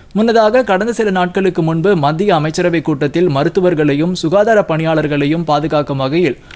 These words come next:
தொற்று நோய்கள் திருத்த அவசர சட்டத்தை கொண்டுவர ஒப்புதல் அளிக்கப்பட்டது. இந்த சட்டத்திற்கு குடியரசுத் தலைவர் ராம்நாத் கோவிந்த் ஒப்புதல் அளித்ததை அடுத்து அது நடைமுறைக்கு வந்துள்ளது. இந்த சட்டத்தின்படி, மருத்துவர்கள் மற்றும் சுகாதார பணியாளர்கள் மீது தாக்குதல் நடத்துவோருக்கு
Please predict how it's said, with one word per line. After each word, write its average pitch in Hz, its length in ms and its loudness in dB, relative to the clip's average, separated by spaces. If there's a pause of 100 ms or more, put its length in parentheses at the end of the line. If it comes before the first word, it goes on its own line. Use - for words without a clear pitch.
(120)
தொற்று 285 260 0
நோய்கள் 240 320 2
திருத்த 185 320 2
அவசர 170 340 0
சட்டத்தை 180 440 -2
கொண்டுவர 185 460 0
ஒப்புதல் 170 380 2
அளிக்கப்பட்டது. 139 600 0 (380)
இந்த 143 140 -2
சட்டத்திற்கு 160 580 -2
குடியரசுத் 151 460 0
தலைவர் 143 320 0
ராம்நாத் 139 400 -2
கோவிந்த் 147 340 -2
ஒப்புதல் 165 380 0
அளித்ததை 147 440 0
அடுத்து 143 420 0
அது 156 200 0
நடைமுறைக்கு 165 580 0
வந்துள்ளது. 147 540 2 (380)
இந்த 220 220 2
சட்டத்தின்படி, 220 640 0
மருத்துவர்கள் 202 560 2
மற்றும் 175 320 -2
சுகாதார 196 440 2
பணியாளர்கள் 170 560 0
மீது 156 340 0
தாக்குதல் 170 420 0
நடத்துவோருக்கு 143 680 0